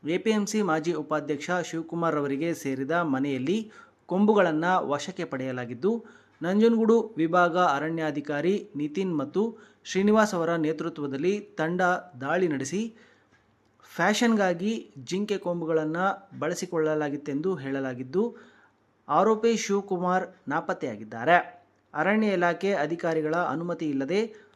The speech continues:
ವನ್ಯ ಪ್ರಾಣಿಗಳಿಗೆ ಸಂಬಂಧಪಟ್ಟ ಯಾವುದೇ ವಸ್ತುಗಳನ್ನು ಗೌಪ್ಯವಾಗಿ ಇಟ್ಟುಕೊಂಡಿದ್ದಲ್ಲಿ ಹಾಗೂ ಕಾನೂನು ಬಾಹಿರವಾಗಿ ವನ್ಯಜೀವಿಗಳಿಗೆ ಸಂಬಂಧಪಟ್ಟ ವಸ್ತುಗಳನ್ನು ಸಂಗ್ರಹಿಸಿದ್ದಲ್ಲಿ ಶಿಕ್ಷಾರ್ಹ ಅಪರಾಧವಾಗುತ್ತದೆ.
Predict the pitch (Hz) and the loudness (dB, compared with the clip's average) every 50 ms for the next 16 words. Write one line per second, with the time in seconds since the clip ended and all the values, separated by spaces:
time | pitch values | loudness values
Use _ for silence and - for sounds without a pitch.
0 | _ - - 151 185 220 233 233 208 - - 170 170 170 165 160 156 156 160 185 | _ -8 -2 0 2 4 4 4 2 2 0 -2 0 0 0 0 0 0 0 0
1 | 190 165 165 151 160 175 180 180 165 156 165 139 135 165 170 170 156 127 120 117 | 0 0 -2 -2 -2 -2 -2 -2 -4 -4 -6 -6 -2 0 0 0 0 -2 -4 -6
2 | 127 151 160 - 175 185 180 143 143 139 143 - 160 151 151 143 143 147 160 196 | -4 -4 -4 -2 -2 -2 -2 -2 -4 -6 -6 -6 -4 -4 -2 -2 -2 -2 0 0
3 | 226 240 233 - - - _ - 127 165 196 208 208 220 220 202 190 170 165 170 | -2 -2 -4 -8 -20 -20 _ -8 0 2 2 2 2 2 2 4 4 2 2 2
4 | 196 190 160 165 156 - 185 - 175 165 160 151 135 139 139 143 175 208 202 202 | 2 0 0 -2 -4 -4 -4 -4 -2 -2 -2 -2 -4 -2 -2 0 0 0 -2 -4
5 | - - - - 139 135 139 135 156 165 151 - 147 131 143 156 180 202 220 220 | -8 -16 -12 -6 -4 -4 -2 -2 -2 -4 -4 -4 -4 -4 -4 -2 0 0 2 2
6 | 202 165 151 147 151 156 156 151 147 143 143 151 185 196 175 147 147 156 180 180 | 2 2 0 0 0 0 -2 -2 -2 -2 -2 -2 -2 -2 0 0 -2 -2 -2 -2
7 | 165 135 147 143 147 143 139 135 131 135 175 208 233 226 - - - - - - | -4 -2 -4 -4 -4 -4 -4 -4 -4 -2 0 0 -2 -2 -6 -14 -20 -20 -10 -4
8 | - 180 208 226 233 220 208 208 185 175 - 180 180 180 160 156 151 151 - 180 | -2 0 2 2 2 2 0 -2 -2 -4 0 2 2 2 2 0 -2 -4 -4 -4
9 | 165 160 156 156 170 180 180 170 - 147 151 165 170 170 156 - 147 127 127 135 | -4 -2 -4 -4 -4 -6 -6 -6 -6 -6 -4 -2 -2 -2 -4 -4 -8 -8 -6 -4
10 | 135 147 196 233 233 - - - - _ _ - - 190 185 - - 202 196 185 | -2 0 0 0 -2 -4 -10 -20 -20 _ _ -8 -6 -6 -6 -2 0 2 2 2
11 | 170 165 175 180 180 - - 143 - 170 170 170 160 143 135 131 120 117 117 - | 2 2 2 2 2 0 -2 -4 -2 0 0 2 2 0 -2 -4 -4 -6 -8 -8
12 | 113 123 175 180 175 - - - _ | -2 2 2 2 2 0 -4 -20 _